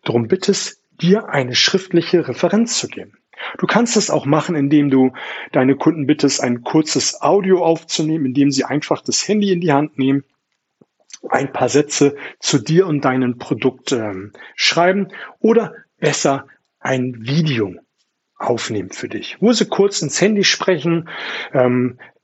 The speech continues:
die Vorteile deines Produktes, der Zusammenarbeit aufschreiben und was du dann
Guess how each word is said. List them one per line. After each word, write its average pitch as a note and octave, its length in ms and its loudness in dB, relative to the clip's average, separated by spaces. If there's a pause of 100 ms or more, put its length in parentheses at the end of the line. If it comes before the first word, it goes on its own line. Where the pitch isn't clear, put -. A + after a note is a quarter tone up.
(200)
die C#3+ 100 0
Vorteile F3 680 0
deines C#3+ 380 0
Produktes, - 640 0
der C#3 180 2
Zusammenarbeit C#3+ 880 0
aufschreiben F3+ 760 0 (320)
und E3+ 340 0 (400)
was - 220 -2
du D#3+ 100 0
dann C3 280 0